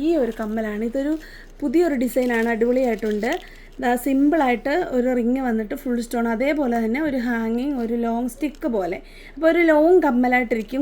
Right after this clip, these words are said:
കുഞ്ഞു പിള്ളേർക്ക് തൊട്ടിടാൻ പറ്റും. കുഞ്ഞു കമ്മലുകൾ ഇടുന്ന ഓഫീസായ, ഓഫീസിലെ ടീച്ചേഴ്സിനും ഒക്കെ ഇടാൻ പറ്റും. നല്ല കോ-, സ്റ്റാൻഡേർഡ് ആയിട്ടുള്ളൊരു ഡിസൈനാണ്. ഒരു റിങ് വന്നിട്ട് ഒരു ഹാങ്ങിങ്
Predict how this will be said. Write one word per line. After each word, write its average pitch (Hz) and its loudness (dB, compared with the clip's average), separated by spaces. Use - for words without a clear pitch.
കുഞ്ഞു 294 4
പിള്ളേർക്ക് 240 0
തൊട്ടിടാൻ 233 0
പറ്റും. 226 -2
കുഞ്ഞു 294 4
കമ്മലുകൾ 240 2
ഇടുന്ന 214 0
ഓഫീസായ, 233 -2
ഓഫീസിലെ 226 -2
ടീച്ചേഴ്സിനും 226 -4
ഒക്കെ - -8
ഇടാൻ 262 0
പറ്റും. 247 -2
നല്ല 233 -2
കോ-, 233 2
സ്റ്റാൻഡേർഡ് 269 -2
ആയിട്ടുള്ളൊരു 226 -4
ഡിസൈനാണ്. 220 -4
ഒരു 240 2
റിങ് 233 0
വന്നിട്ട് 214 -6
ഒരു 226 -4
ഹാങ്ങിങ് 220 -2